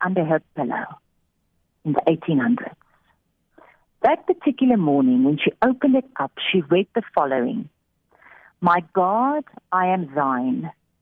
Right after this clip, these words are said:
What comfort divine. What a blessing to know that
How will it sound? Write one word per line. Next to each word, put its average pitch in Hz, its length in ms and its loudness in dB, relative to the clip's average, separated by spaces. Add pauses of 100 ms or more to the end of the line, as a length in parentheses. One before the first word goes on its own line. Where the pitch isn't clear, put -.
(320)
What 202 260 0 (200)
comfort 262 480 -4 (180)
divine. 131 720 -2 (380)
What 233 200 0
a 330 40 0
blessing 220 540 0
to 240 80 2
know 156 280 2
that 147 200 -2